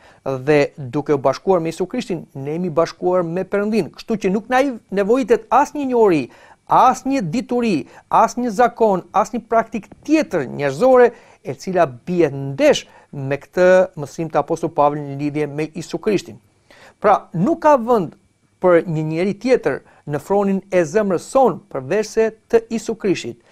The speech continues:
që është Zoti njeri. Dhe vazhdojmë edhe flasim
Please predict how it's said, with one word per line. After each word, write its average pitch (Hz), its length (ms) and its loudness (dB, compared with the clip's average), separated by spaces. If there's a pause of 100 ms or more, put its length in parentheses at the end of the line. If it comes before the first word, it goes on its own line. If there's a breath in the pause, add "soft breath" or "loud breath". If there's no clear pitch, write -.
(180 soft breath)
që 135 140 -6
është 135 180 -12
Zoti 233 580 2 (280)
njeri. 165 340 2 (760 soft breath)
Dhe 240 300 2 (100)
vazhdojmë 233 560 4
edhe 190 800 6
flasim 185 460 2